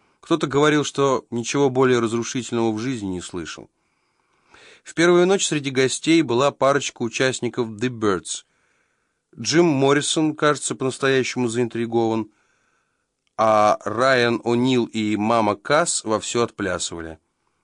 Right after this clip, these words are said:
На другой день в одной из газет мы прочитали отличную реплику Шер Бано, даже поместили ее потом на афише. «Страшнее только самоубийство». Но Сонни, кажется, понравилось.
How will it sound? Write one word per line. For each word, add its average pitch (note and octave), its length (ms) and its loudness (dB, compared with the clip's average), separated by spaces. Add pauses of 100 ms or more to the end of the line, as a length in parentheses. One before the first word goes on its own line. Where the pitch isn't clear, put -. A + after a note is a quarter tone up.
(580)
На B2 100 -2
другой D#3+ 280 2
день F#3 240 2
в D3 60 2
одной D3 260 4
из D3 100 0
газет C3 440 0
мы C3+ 80 -2
прочитали C3+ 480 -2
отличную C3 500 -2
реплику B2+ 500 -2
Шер B2+ 400 0
Бано, A#2 520 0 (480)
даже G#2 360 0
поместили G#2 500 -2
ее G2+ 120 2
потом G2+ 380 -2
на G#2 80 2
афише. F2 500 -8 (380)
«Страшнее B2 840 -2
только G#2+ 420 -4
самоубийство». F#2+ 840 -6 (800)
Но A#2 160 0
Сонни, E3 460 0
кажется, D3 400 -2
понравилось. F#2+ 760 -2